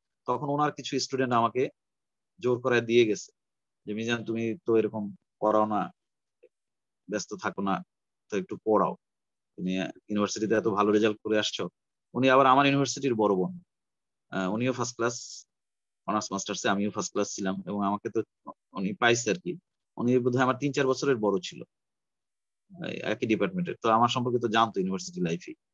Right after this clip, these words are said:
বলতো যে, "তুমি এত ভালো result করছো, তোমার নাম শুনি, অথচ তুমি পড়াও না ছাত্র।" এই তো উনি জোর করে আমার কিছু student দিয়ে এই শুরু করে দিয়ে গেছে আর কি আমাকে।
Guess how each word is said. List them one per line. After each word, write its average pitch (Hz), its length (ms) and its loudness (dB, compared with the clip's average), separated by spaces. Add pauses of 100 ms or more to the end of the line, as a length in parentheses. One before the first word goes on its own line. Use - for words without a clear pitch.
(140)
বলতো 113 220 -2
যে, 113 160 2
"তুমি 110 160 -2
এত 107 160 -4
ভালো 107 260 0
result 104 280 2
করছো, - 220 -10 (140)
তোমার 98 300 -8
নাম 98 80 -4 (100)
শুনি, 95 200 -6 (500)
অথচ 104 160 0
তুমি 107 240 -2
পড়াও 117 280 6
না 110 120 2
ছাত্র।" - 280 -8 (560)
এই 90 220 2
তো 101 140 -2
উনি 120 180 0
জোর 131 200 6
করে 135 160 4
আমার 127 180 4
কিছু 113 240 -8
student 107 340 -6
দিয়ে 117 180 6 (180)
এই 120 140 8
শুরু 123 280 2
করে 123 180 2
দিয়ে 113 200 2
গেছে 101 240 -4
আর 90 100 -2
কি 92 80 -6
আমাকে। 85 240 -2